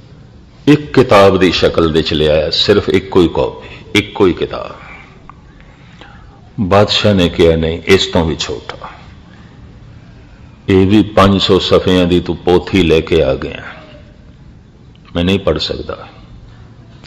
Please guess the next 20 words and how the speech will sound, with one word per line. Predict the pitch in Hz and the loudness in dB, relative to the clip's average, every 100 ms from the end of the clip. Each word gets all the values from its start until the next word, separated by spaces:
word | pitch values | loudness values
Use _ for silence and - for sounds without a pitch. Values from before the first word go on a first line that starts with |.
| - | -8
ਇਤਨਾ | - - 95 98 | -6 -2 0 2
ਨਹੀਂ | 85 95 120 107 | 2 4 4 4
ਹੈ | |
ਸਮਾਂ | 82 - 76 73 | 4 0 -2 -4
ਮੇਰੇ | 71 67 62 | -6 -10 -10
ਕੋਲ।" | 50 50 - - - - - - - - - - - - - - - | -14 -18 -20 -20 -20 -20 -20 -20 -20 -20 -20 -20 -20 -20 -20 -14 -6
ਵਿਚਾਰਾ | 92 - 92 95 | -2 2 2 2
ਛੋਟਾ | 92 - 95 82 95 | 0 0 0 2 0
ਕਰਨ | 92 85 73 65 | 2 -2 -4 -6
ਲੱਗਾ। | 67 - - - - - - - - - - - - - - - - - - 740 740 - - - - - - - - - - - - 110 | -10 -16 -16 -20 -20 -20 -20 -20 -20 -20 -20 -20 -20 -20 -20 -20 -20 -20 -20 -18 -16 -18 -20 -20 -20 -20 -20 -20 -20 -20 -20 -20 -10 -6
ਔਰ | 98 | -2
ਸ਼ਹਿਨਸ਼ਾਹ | - 113 120 123 113 107 104 | 0 2 4 4 4 6 6
ਦੇ | 98 | 6
ਸੁਭਾਅ | 87 - 80 80 98 | 4 2 4 4 4
ਦਾ | 98 92 | 6 4
ਵੀ | 87 | 4
ਉਸ | 78 - | 0 -2
ਨੂੰ | 71 | -6
ਪਤਾ | - 69 65 | -8 -8 -6
ਸੀ। | 69 | -6